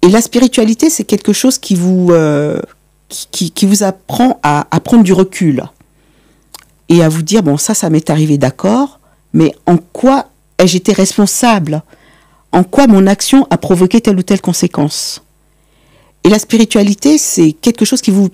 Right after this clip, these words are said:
permet de vous asseoir, de vous dire, « Bon, je fais une pause. » Ça peut être la méditation, la prière, euh,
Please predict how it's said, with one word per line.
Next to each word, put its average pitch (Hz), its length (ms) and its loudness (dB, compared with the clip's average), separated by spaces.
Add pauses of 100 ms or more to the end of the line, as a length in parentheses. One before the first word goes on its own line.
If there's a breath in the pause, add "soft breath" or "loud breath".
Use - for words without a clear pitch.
(120)
permet 214 280 4
de 180 280 0 (140)
vous 165 200 2
asseoir, 208 420 -2
de 170 80 -4
vous 151 100 -8
dire, « 156 160 -6
Bon, 139 140 -4 (280)
je 160 100 -2
fais 214 120 0
une 190 100 4
pause. » 143 460 -4 (840)
Ça 156 60 -8
peut 175 100 -2
être - 80 -10
la 165 80 0
méditation, 135 680 -4
la 127 120 -6
prière, 135 600 -6
euh, 120 140 -6